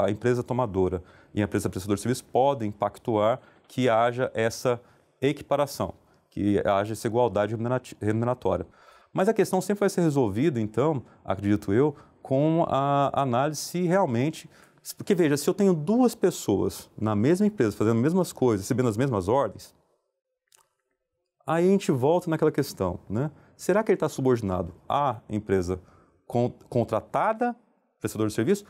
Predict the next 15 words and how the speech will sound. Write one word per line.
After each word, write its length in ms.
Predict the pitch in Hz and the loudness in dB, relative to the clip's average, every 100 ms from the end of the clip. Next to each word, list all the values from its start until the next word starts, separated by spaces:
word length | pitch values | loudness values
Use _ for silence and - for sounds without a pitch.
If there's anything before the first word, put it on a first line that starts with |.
| _ | _
ou 140 | - 170 | -2 0
à 60 | |
empresa 340 | 165 160 151 147 | 0 -2 -2 -2
contratante, 640 | - 143 131 - 95 90 | -4 -4 -6 -4 -4 -4
tomadora? 500 | 117 117 90 92 92 - _ _ _ _ | -2 -2 0 -2 -4 -14 _ _ _ _
Se 220 | - 208 | -4 2
verificar 480 | 208 202 - 110 101 | 2 2 0 0 -2
que 100 | 107 | -2
ele 60 | |
tá 100 | 101 | -2
su-, 180 | - - | -4 -2
realmente 280 | 143 123 104 | -2 0 -4
subordinado 440 | 110 104 101 95 - | 0 2 2 -2 -2
à 200 | 131 160 | 0 0
tomadora 640 | 123 104 90 127 139 | 0 -2 0 0 0